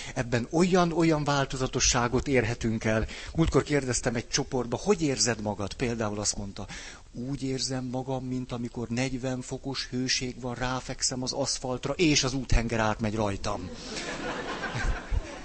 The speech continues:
Ez az érzés megvan, ugye? Tehát ez, ez. Jó, hát nem kell, nem kell, hogy egy szóba mondd ki. Te mondasz egy képet,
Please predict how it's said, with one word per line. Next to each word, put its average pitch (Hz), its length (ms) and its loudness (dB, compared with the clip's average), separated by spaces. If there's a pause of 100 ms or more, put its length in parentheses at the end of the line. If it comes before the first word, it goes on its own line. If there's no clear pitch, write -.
(1500)
Ez 185 140 12
az 214 140 12
érzés 196 440 12
megvan, 131 400 10
ugye? 147 380 8
Tehát 175 300 2
ez, 156 320 12
ez. 175 160 6 (180)
Jó, 294 160 8
hát 247 120 10
nem 285 140 8
kell, 165 140 6
nem 190 160 6
kell, 165 120 6
hogy 147 120 8
egy 165 120 10
szóba 147 380 8
mondd 143 280 6
ki. 147 240 4
Te 254 280 6
mondasz 226 400 6
egy - 160 6
képet, 190 560 10